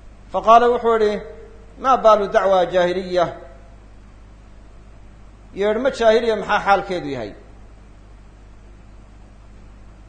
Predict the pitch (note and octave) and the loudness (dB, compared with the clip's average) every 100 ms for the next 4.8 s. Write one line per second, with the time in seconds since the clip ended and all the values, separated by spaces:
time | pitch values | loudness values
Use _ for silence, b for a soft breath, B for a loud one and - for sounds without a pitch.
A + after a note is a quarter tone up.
0 | - C#3+ D3 F3 G3 F#3 F#3+ F3+ E3+ D#3+ | -18 -14 -6 -4 -2 -2 -2 -4 -4 -6
1 | E3+ F3 E3 E3 F#3 E3 D#3 D3+ D#3 F3 | -6 -8 -14 -16 -12 -10 -8 -8 -10 -10
2 | E3 D#3 D3+ C#3+ D#3 D#3+ E3+ E3+ D#3 D#3+ | -8 -6 -6 -6 -6 -4 -4 -4 -4 -2
3 | D#3+ D#3+ F#3+ F#3+ F3+ E3+ E3+ E3+ F#3 F3 | -2 -2 -8 -8 -6 -6 -4 -4 -2 -4
4 | F3+ F3 E3 E3 E3+ D#3 C3 | -4 -4 -4 -4 -4 -6 -10